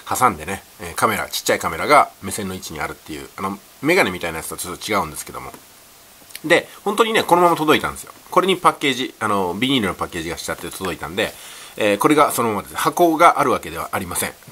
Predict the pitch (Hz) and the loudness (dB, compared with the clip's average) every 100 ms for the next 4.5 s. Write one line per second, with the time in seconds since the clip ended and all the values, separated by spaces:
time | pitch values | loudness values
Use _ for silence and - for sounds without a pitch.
0 | - 185 214 113 87 98 104 143 151 156 | 2 6 6 4 -2 -6 0 2 4 4
1 | 139 131 120 113 104 - - 64 113 - | 4 2 4 4 4 -4 -12 -8 -8 -8
2 | - - - - 127 101 - 98 101 98 | -16 -18 -10 -4 0 2 2 0 -2 -2
3 | 90 78 - - - - 302 113 104 87 | -2 -6 -8 -10 -10 -4 -2 0 0 2
4 | 131 135 135 92 | 2 4 4 2